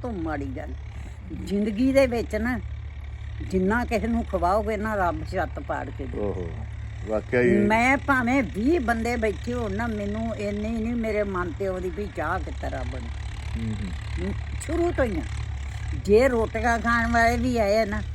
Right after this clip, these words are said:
Speaker 1: ਇੱਕ ਬੰਨੇ ਨਹੀਂ ਕੁਝ ਹੈਗਾ, ਆਟੇ 'ਚ ਪਾਣੀ ਪਾ ਲਿਆ, ਗੁੰਨ ਕੇ ਆਟਾ ਲਾ ਕੇ ਪਰੌਂਠੀਆਂ ਤੇ ਨਾਲ ਚਾਹ ਦੇ ਦੇ ਦਿੱਤੀ। ਦੋ ਤਵੇ ਰੱਖ ਲੈਣੇ ਕੱਲੀ। ਹੁਣ
Speaker 2: ਹਾਂਜੀ।
Speaker 1: ਇੱਕ ਆ ਦੋ ਬੰਦਿਆਂ ਦੀਆਂ ਲਾਉਣੀਆਂ ਨਾ, ਸਾਡੇ ਆ ਜਦੋਂ ਜਾਲ ਬੰਨ੍ਹਦੇ ਸੀ ਨਾ ਮੜੀਆਂ 'ਚ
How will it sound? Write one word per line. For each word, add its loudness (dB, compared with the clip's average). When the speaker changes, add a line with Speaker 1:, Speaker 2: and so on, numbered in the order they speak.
Speaker 1:
ਇੱਕ 4
ਬੰਨੇ 4
ਨਹੀਂ 4
ਕੁਝ 0
ਹੈਗਾ, 2
ਆਟੇ 0
'ਚ -6
ਪਾਣੀ -2
ਪਾ 2
ਲਿਆ, 0
ਗੁੰਨ -2
ਕੇ 0
ਆਟਾ 0
ਲਾ 0
ਕੇ 0
ਪਰੌਂਠੀਆਂ -4
ਤੇ -2
ਨਾਲ -2
ਚਾਹ -2
ਦੇ -4
ਦੇ -6
ਦਿੱਤੀ। -6
ਦੋ 4
ਤਵੇ 4
ਰੱਖ 4
ਲੈਣੇ 4
ਕੱਲੀ। 0
ਹੁਣ 4
Speaker 2:
ਹਾਂਜੀ। 6
Speaker 1:
ਇੱਕ 6
ਆ 2
ਦੋ 0
ਬੰਦਿਆਂ 6
ਦੀਆਂ 4
ਲਾਉਣੀਆਂ 2
ਨਾ, 4
ਸਾਡੇ 0
ਆ 2
ਜਦੋਂ -2
ਜਾਲ 0
ਬੰਨ੍ਹਦੇ -2
ਸੀ -4
ਨਾ -4
ਮੜੀਆਂ -4
'ਚ -8